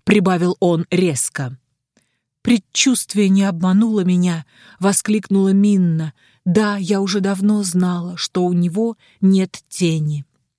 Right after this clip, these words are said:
И она бросилась в объятия матери, которая в страхе судорожно прижала ее к груди, осыпая упреками за то, что она себе на горе скрыла от родителей такую ужасную тайну.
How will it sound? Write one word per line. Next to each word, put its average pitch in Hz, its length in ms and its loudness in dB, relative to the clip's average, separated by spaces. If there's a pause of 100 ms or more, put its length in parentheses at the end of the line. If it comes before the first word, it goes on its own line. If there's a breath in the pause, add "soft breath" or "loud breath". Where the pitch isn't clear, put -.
(420 loud breath)
И 185 60 4
она 226 240 4
бросилась 226 640 -2
в 180 60 -2
объятия 165 500 -2
матери, 185 560 -4 (280 soft breath)
которая 233 400 0
в - 40 -12
страхе 202 540 -2
судорожно 196 640 -2
прижала 175 540 -2
ее 156 240 -4
к 147 60 -8
груди, 160 480 -4 (400 loud breath)
осыпая 190 500 0
упреками 175 720 -2
за 165 220 -2
то, 220 180 -4
что 170 280 -6
она 196 380 -2
себе 175 380 -2
на 147 160 -4
горе 165 540 -2 (420 soft breath)
скрыла 190 680 0
от 147 120 -8
родителей 185 680 -4
такую 156 360 -6
ужасную 151 680 -4
тайну. 139 640 -4